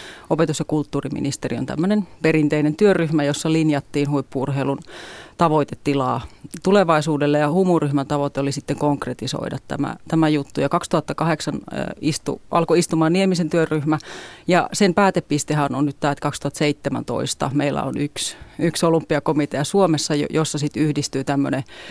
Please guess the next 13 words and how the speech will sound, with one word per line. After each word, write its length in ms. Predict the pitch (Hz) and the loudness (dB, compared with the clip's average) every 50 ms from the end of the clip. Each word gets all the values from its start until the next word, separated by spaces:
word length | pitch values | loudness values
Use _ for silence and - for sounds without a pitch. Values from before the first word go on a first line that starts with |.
| - - - - - - - - - - - - - - _ - - 180 | -18 -18 -18 -18 -18 -18 -18 -20 -20 -20 -20 -20 -20 -20 _ 0 2 4
he 100 | 185 175 | 4 4
kutsuu 320 | - 160 160 - - 160 | 4 0 0 0 2 2
itsestä 420 | 151 170 - - 160 - - - 151 | 2 2 2 0 -4 -2 0 2 2
lisäliikettä 600 | 196 196 220 208 170 165 151 151 156 - - - | 4 4 4 4 4 4 2 0 -2 -4 -4 -6
puoleksi 380 | - - 135 135 143 139 - 143 | -2 -2 0 0 0 -2 -2 -2
ja 40 | 135 | -2
sitten 240 | 143 - - 131 | -2 -2 -2 -6
jotain 220 | 131 - - 139 135 | -6 -4 -4 -2 0
huippu-urheiluyksikkö. 1120 | 143 147 139 - - - - - 120 131 - 123 120 - 135 143 - - - - - - 156 | 0 0 -2 -2 -4 -6 -6 -4 -4 -4 -4 -4 -4 -4 -4 -4 -4 -6 -8 -6 -6 -4 -2
Ja 120 | 147 143 | -2 -2
siinä 440 | - - 180 175 170 175 170 160 165 | 0 2 2 2 4 4 2 2 4
matkan 380 | 185 185 185 - - 175 156 | 4 2 2 2 0 0 2
varrella 520 | 147 160 160 147 156 147 151 143 143 147 | 2 2 2 2 2 0 2 2 2 0